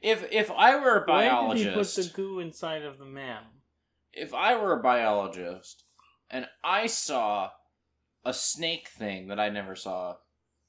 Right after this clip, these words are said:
Speaker 1: I would not, my first reaction would not be, "Let me touch it."
Speaker 2: It looks like a penis, but then it looks like a vagina. It unfolds.
Speaker 1: Anyway, but the thing that I remembered,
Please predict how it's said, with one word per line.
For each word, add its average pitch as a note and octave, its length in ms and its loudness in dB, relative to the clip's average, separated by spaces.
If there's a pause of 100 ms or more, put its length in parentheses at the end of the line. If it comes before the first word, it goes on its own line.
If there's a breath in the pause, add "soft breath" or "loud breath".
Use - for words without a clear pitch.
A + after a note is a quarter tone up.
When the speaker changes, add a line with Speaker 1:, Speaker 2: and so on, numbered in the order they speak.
(600)
Speaker 1:
I D3+ 160 2
would D#3+ 160 0
not, D3+ 320 0
my D3 140 -2
first D#3 340 -8
reaction D#3+ 540 -4
would C#3 140 -16
not C3 260 -4
be, A#2 240 -6
"Let B2+ 240 -2
me C3+ 180 -6
touch - 380 -8
it." - 260 -16 (720)
Speaker 2:
It A#2+ 120 -12
looks B2 280 -12
like A#2 220 -14
a G#2 40 -20
penis, B2+ 560 -14
but - 160 -18
then D#3 160 -6
it D#3 120 -12
looks A#2+ 240 -18
like A#2 160 -20
a A2 40 -20
vagina. A#2 640 -20 (920 loud breath)
It B2 120 -10
unfolds. - 920 -14 (180)
Speaker 1:
Anyway, E3+ 380 -4
but A#2 160 -8
the D#3 80 -4
thing G3 240 -6
that E3+ 100 -4
I D3 80 0
remembered, C3 840 -4